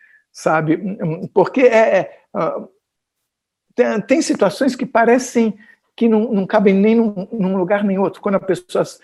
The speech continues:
fala que ela saiu do corpo, que saiu do planeta, que, eh, via a Terra do lado de fora, e algumas pessoas disseram que viram a Terra a partir de um lugar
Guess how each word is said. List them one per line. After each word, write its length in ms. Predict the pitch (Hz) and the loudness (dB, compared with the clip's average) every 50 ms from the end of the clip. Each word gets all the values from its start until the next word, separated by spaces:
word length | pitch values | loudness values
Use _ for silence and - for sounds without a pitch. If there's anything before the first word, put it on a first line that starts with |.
| _ _ _ _ | _ _ _ _
fala 280 | _ - 170 185 160 143 | _ -4 -2 0 -2 0
que 120 | - 147 | 0 0
ela 120 | 135 135 135 | 0 0 0
saiu 240 | - - 139 160 | -2 -2 0 0
do 120 | 214 294 147 | 0 0 0
corpo, 360 | - 214 208 208 208 - 175 | 0 2 2 0 -2 -4 -10
que 80 | - - | -12 -6
saiu 200 | - 233 190 240 | -2 0 0 0
do 100 | 254 - | 0 -2
planeta, 600 | - 262 220 196 175 160 165 165 - - 190 - _ _ _ _ _ - - _ _ | -2 -2 -2 -2 -2 -2 -4 -6 -6 -8 -10 -10 _ _ _ _ _ -20 -20 _ _
que, 320 | - 208 180 175 175 - 165 | 0 2 2 2 2 2 0
eh, 140 | 156 - - 165 | 0 0 -2 -4
via 320 | 135 139 180 220 240 247 | -2 0 2 4 4 4
a 60 | 220 | 2
Terra 320 | 240 - 190 202 185 170 165 | 2 2 2 2 2 2 0
do 120 | 160 160 | 0 0
lado 300 | 156 156 156 151 156 139 | 0 0 0 -2 -4 -6
de 120 | 139 139 | -6 -8
fora, 540 | 131 - - - 151 160 175 196 202 269 - 320 | -8 -8 -4 -2 0 0 0 0 -2 -2 -2 -2
e 40 | 311 | -2
algumas 320 | 330 320 285 302 294 - | -2 -2 -4 -6 -8 -6
pessoas 320 | - 208 175 - 269 254 233 | -6 -6 -6 -6 -4 -4 -4
disseram 400 | 302 285 - - 277 262 277 247 | -4 -4 -2 -2 -2 -2 -2 -2
que 120 | 254 247 | -4 -4
viram 220 | 202 233 226 240 | -2 -2 -2 -2
a 40 | 233 | -4
Terra 400 | 240 - 214 196 220 277 - - _ _ _ _ - | -4 -4 -4 -4 -4 -4 -8 -10 _ _ _ _ -8
a 60 | - | -6
partir 420 | - - 247 254 - - 226 240 196 | -4 -4 -4 -4 -4 -4 -2 0 0
de 320 | 220 254 294 339 349 - - _ _ _ _ _ _ _ _ _ _ _ _ _ _ _ _ _ | 2 2 2 2 0 -2 -8 _ _ _ _ _ _ _ _ _ _ _ _ _ _ _ _ _
um 140 | - 220 214 | -2 0 0
lugar 460 | 226 247 - 233 240 277 277 - - | 0 0 0 -2 -4 -4 -6 -8 -14